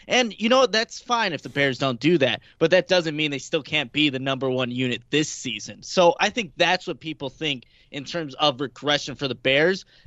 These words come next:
that it's gonna be in that aspect on the defensive side because D-, Vic Fangio left and now Chuck Pagano is coming in and filling that role. But I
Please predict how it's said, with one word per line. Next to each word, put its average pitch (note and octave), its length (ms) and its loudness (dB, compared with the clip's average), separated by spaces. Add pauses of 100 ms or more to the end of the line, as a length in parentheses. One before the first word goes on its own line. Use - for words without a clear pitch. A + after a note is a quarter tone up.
(100)
that D3 140 4
it's C#3 100 -6
gonna D#3+ 160 -2
be D3+ 220 0
in C3 220 -4
that C3+ 220 2
aspect B2+ 640 -2
on D#3 220 2
the D#3 80 -4
defensive C#3 500 -8
side B2 380 -4 (240)
because D3+ 460 2
D-, - 240 -8
Vic C#3 280 -2
Fangio C#3 480 0
left C3 300 2
and B2+ 100 -10
now C3+ 160 -2
Chuck - 300 -6
Pagano B2+ 420 -4
is A#2+ 80 -16
coming B2+ 320 -8
in B2+ 240 -4 (180)
and B2 80 -2
filling C#3 300 4
that B2 160 4
role. C#3 280 6
But B2+ 180 2 (400)
I D3+ 160 0